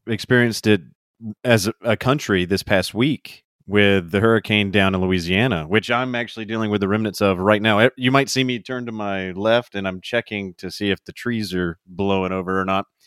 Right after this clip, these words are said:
Um, no, it's not nearly as bad here. But you can, my example is that you can see in a very short amount of time an entire city get taken over and become underwater with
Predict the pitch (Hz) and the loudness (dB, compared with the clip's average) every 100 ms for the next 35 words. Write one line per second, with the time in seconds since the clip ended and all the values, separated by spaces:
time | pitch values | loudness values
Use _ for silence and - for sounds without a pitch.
0 | _ _ _ _ - 95 95 92 87 82 | _ _ _ _ -2 2 4 2 0 -4
1 | 82 _ _ - 104 87 - 90 87 87 | -12 _ _ -2 0 0 0 -2 -2 -2
2 | 85 80 85 82 82 - 143 - - _ | -2 -2 -4 -4 -6 2 4 4 2 _
3 | - - - 127 139 139 123 _ 123 117 | -20 -20 -2 2 2 0 -6 _ 0 2
4 | 113 151 170 117 107 101 95 _ _ _ | 2 0 -2 0 2 2 -2 _ _ _
5 | _ _ _ _ _ - 117 113 98 107 | _ _ _ _ _ -6 2 2 2 4
6 | 101 98 107 113 110 - 185 180 139 110 | 4 4 0 -2 -2 -2 0 2 4 4
7 | 104 131 110 147 135 123 104 - 135 135 | 4 4 4 2 2 2 0 0 0 2
8 | 107 95 123 113 98 - 131 104 101 113 | 2 0 0 0 2 0 -2 -2 -2 -4
9 | 104 95 107 110 82 - - _ _ _ | -4 -2 0 0 -4 -12 -20 _ _ _
10 | _ _ - 92 90 90 85 78 104 - | _ _ -2 2 2 0 -4 -2 -4 0
11 | 110 101 95 92 110 110 95 87 98 110 | 0 0 -2 -2 -2 0 0 0 0 0
12 | 80 73 _ _ 90 95 92 82 - | -2 -10 _ _ 2 4 4 0 -14